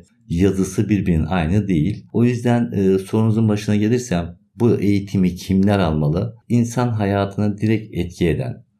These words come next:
öğretmen, psikolog, P D R'ci, e, yaşam koçları bu eğitimi bence mutlaka almalılar. Karşılarındaki kişiyi çok daha net, çok daha şeffaf tanıyabilirler. Çok daha hızlı tanıyabilirler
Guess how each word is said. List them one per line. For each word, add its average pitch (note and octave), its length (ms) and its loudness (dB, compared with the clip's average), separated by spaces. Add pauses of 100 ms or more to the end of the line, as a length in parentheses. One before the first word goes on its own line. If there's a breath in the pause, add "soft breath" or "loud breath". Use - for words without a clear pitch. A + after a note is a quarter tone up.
(300)
öğretmen, F#2+ 680 -2
psikolog, - 760 -8
P D#2 200 -2
D E2 140 0
R'ci, F2+ 500 -2
e, E2 60 -2
yaşam D#2+ 600 0
koçları F#2 720 -4 (260)
bu G#2+ 220 -2
eğitimi D#2+ 460 0
bence F2 300 0
mutlaka F2+ 540 -4
almalılar. F#2+ 600 -2 (200)
Karşılarındaki F#2+ 720 -2
kişiyi F2+ 540 -6
çok - 360 -4
daha D#2+ 240 -4
net, E2+ 580 0 (440)
çok - 380 -6
daha D2+ 280 -2
şeffaf F#2+ 680 -4 (160)
tanıyabilirler. F2+ 1080 0 (280)
Çok - 340 -8
daha D2+ 260 -2
hızlı F#2 400 -2
tanıyabilirler G#2 920 0